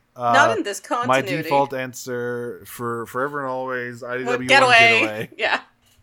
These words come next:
Speaker 1: Fuck that guy.
Speaker 2: Getaway's actually, I think, the only, like, character I'm like,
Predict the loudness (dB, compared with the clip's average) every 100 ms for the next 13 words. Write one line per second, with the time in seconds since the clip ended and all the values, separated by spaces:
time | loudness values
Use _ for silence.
0 | _ _ -2 -2 2 0 2 0 0 -2
1 | -8 _ 2 2 2 0 -2 -4 2 2
2 | 2 0 0 0 0 -6 -8 -8 -6 -4
3 | -4 -4 -8 -8 -6 -8 -10 -20 -18 -20
4 | _ -4 -2 -2 -2 0 0 -2 -2 0
5 | 0 -2 -4